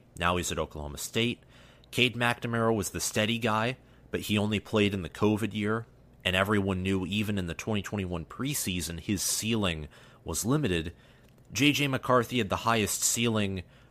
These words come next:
but starting a true freshman, especially with what were at the time perceived issues on Michigan's offense, which were later rectified as the O-line was one of the best in the country and Michigan had a great running back room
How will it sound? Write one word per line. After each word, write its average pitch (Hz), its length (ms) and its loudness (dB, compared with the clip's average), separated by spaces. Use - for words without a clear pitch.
but 110 140 2
starting 123 420 4
a 104 60 0
true 123 300 0
freshman, 92 800 0
especially 92 880 0
with 104 240 2
what 101 240 4
were 110 160 2
at 110 100 2
the 104 80 -2
time 107 320 -4
perceived 117 800 0
issues 92 540 0
on 90 160 -2
Michigan's 87 480 -2
offense, 82 640 -2
which - 200 -2
were 95 120 4
later 87 300 2
rectified 80 760 0
as 76 120 -6
the 85 160 -4
O-line 82 460 -2
was 82 160 -8
one 85 100 -6
of 67 80 -12
the 76 60 -12
best 78 320 -2
in 73 80 -12
the 71 60 -14
country 95 480 -4
and 80 120 -6
Michigan 82 380 -4
had 73 120 -8
a 80 40 -10
great 90 360 -4
running 90 320 -4
back 80 280 -2
room 80 300 -6